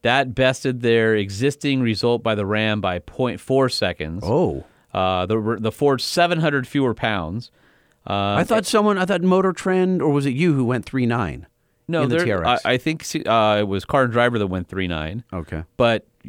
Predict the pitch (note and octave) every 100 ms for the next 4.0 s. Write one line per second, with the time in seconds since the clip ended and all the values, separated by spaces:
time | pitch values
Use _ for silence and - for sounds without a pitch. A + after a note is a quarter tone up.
0 | - - - G#2+ B2+ C3 A#2 A#2 A2+ G2
1 | A2 G2 F#2+ F2+ - F#2+ - F2+ F2 F2
2 | F2 C#3+ C3 A2+ G#2 B2+ - F2+ B3+ A#2+
3 | C3+ B2+ A2 G#2+ - F2 F2 D#2 F#2